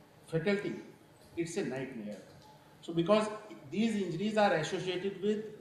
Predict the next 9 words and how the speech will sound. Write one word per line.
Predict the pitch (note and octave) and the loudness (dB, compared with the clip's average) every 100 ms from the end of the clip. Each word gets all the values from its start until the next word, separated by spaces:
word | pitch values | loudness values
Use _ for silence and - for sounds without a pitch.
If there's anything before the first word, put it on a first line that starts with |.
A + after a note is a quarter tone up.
| - - | -18 -20
fractures, | - D3 D3 A3 A3+ A3 - - - | -8 -6 -2 0 0 -2 -10 -16 -10
With | C3+ | -8
soft | C3+ - C#3+ - | -6 -2 -2 0
tissue | F3 F#3+ F#3 | -2 -2 -4
injuries, | - G#3 A3+ A3 - - - - | -2 -2 -4 -6 -14 -20 -6 -2
access | D#3+ G3 E3+ | 0 0 0
is | F3+ | 0
a | F#3+ | 0
problem. | F3 F3 F#3+ A3 | 2 2 4 0